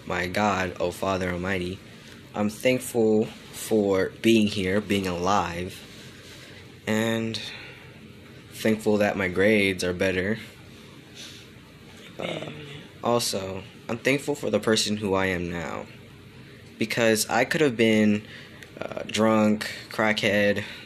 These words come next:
Speaker 1: uh, smoking, uh, fornicating. I could have been any of those things,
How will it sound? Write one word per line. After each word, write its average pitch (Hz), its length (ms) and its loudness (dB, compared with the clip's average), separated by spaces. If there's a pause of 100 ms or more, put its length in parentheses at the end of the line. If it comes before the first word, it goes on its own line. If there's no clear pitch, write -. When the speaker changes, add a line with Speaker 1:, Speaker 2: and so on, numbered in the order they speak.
(240)
Speaker 1:
uh, 71 560 -2 (100)
smoking, 101 600 -2 (1000)
uh, 90 300 -2
fornicating. 101 760 0 (400)
I 113 100 -4
could 131 140 2
have 127 80 2
been 131 160 4
any 123 300 4
of 110 60 6
those 92 220 2
things, - 600 -10